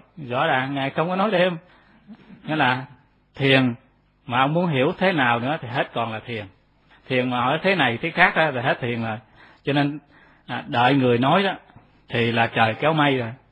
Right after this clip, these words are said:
À, đây trời mát mà, <laughs> mà bây giờ ông còn đợi nói nữa là trời kéo mây. Rồi sư hỏi vị tăng mới đến, từ phương nào đến?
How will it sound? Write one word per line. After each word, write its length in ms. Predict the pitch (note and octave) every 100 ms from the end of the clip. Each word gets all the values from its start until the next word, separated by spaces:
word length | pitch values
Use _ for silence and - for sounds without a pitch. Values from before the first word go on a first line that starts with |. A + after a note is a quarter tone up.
| -
À, 120 | C3+ C#3+
đây 180 | C#3+ -
trời 140 | A2+
mát 240 | B2 D#3+ G#3+ - E3+
mà, 520 | A#2+ C3 C3+ C#3+ C#3 C#3 D3 -
<laughs> 340 | - - - -
mà 280 | C3 C3+
bây 120 | B2+ C3+
giờ 80 |
ông 160 | C3+ C3
còn 120 | B2+
đợi 160 | A#2+ C3+
nói 200 | D#3 G3+
nữa 240 | C3+ D3
là 140 | D3+ A#2+
trời 220 | A2+ A2
kéo 180 | D3 D3
mây. 260 | C3 A#2+ A#2+ _ _ _ _ _ _ _ _ _ _ _ _ _ _ G3+ B3 C3+
Rồi 320 | A#2 A#2+ A#2+
sư 200 | - D#3+
hỏi 280 | C3+ B2+ C3
vị 120 | C3
tăng 300 | C3 D3 C#3+
mới 120 | D3 E3+
đến, 260 | E3+ G#3 - C4+ _ _
từ 200 | - B2
phương 220 | A#2 D3+ D3
nào 180 | B2+
đến? 320 | A#2+ D3+ G3+